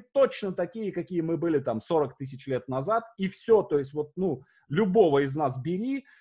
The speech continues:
э, там, Обаму, да, и, э, или там как-, какого-нибудь, не знаю, там, лауреата Нобелевской премии по литературе бери, и он будет вот туда его закинь сорок тысяч лет назад, и он будет точно такой же.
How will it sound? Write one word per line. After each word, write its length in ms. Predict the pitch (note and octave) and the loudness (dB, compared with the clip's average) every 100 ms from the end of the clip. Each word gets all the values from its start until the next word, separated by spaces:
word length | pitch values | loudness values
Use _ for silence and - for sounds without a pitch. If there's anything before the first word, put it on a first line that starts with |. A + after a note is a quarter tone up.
| _ C3 | _ 0
э, 380 | C3 C3 B2+ A#2 | 2 2 0 -2
там, 420 | C#3+ A#2 A#2 A2+ - | -2 -2 -4 -8 0
Обаму, 520 | F3 E3 D#3 A#2 A2 | 0 4 4 2 0
да, 240 | A#2 F#3 F3+ | 0 0 0
и, 360 | E3 F3 E3 C#3 | -4 -2 -2 -2
э, 1120 | C3 B2+ B2 B2 A#2 A#2 A#2+ A#2 A2+ A2+ A2+ A#2 | 0 2 2 2 0 -2 -2 -2 -2 -2 -4 -6
или 260 | D3 C3+ | -6 -6
там 320 | B2+ B2 A#2 G#2 | -6 -4 -6 -6
как-, 180 | D3 A#2 - A#2+ - | -8 -10 -14 -4 -2
какого-нибудь, 480 | - C#3 C3 A2+ - | -2 -8 -10 -10 -12
не 80 | B2+ | -14
знаю, 220 | B2 G#2 | -12 -12
там, 160 | A#2 A2+ | -12 -4
лауреата 420 | D#3 F3 F3 C#3+ | 0 0 0 -2
Нобелевской 560 | D#3 D3+ C#3+ C3+ - | -6 -6 -10 -10 -10
премии 320 | D3 E3 D3 C3+ | -6 -6 -4 -6
по 140 | D3 | -6
литературе 580 | D3 E3 D3+ D3+ A#2 A2 | -6 -4 -4 -4 -12 -10
бери, 220 | D#3+ B3 - | -8 -8 -2
и 100 | A3 | 2
он 280 | C4+ C4 G3 | 4 4 4
будет 240 | A#3 - | -2 -2
вот 140 | F#3+ - _ _ - | -2 -4 _ _ -6
туда 280 | G3+ F3+ | 2 4
его 180 | D3+ D3 | 4 2
закинь 520 | C3+ F#3 - C4+ A#3 - | 0 -2 -2 -4 -4 -8
сорок 340 | C3+ E3 C#3 | -6 -4 -4
тысяч 280 | - C#3+ D3+ | -8 -16 -12
лет 140 | E3 F#3 | -12 -8
назад, 280 | F#3 A#3 | -6 -4
и 40 | E3+ | -2
он 180 | F#3+ F#3+ | -2 0
будет 200 | E3+ - | -4 0
точно 360 | G3+ F#3+ D#3 C#3+ | -2 -2 -8 -6
такой 400 | C3+ C3 A2+ G2+ | -6 -4 -6 -6
же. 140 | - | -14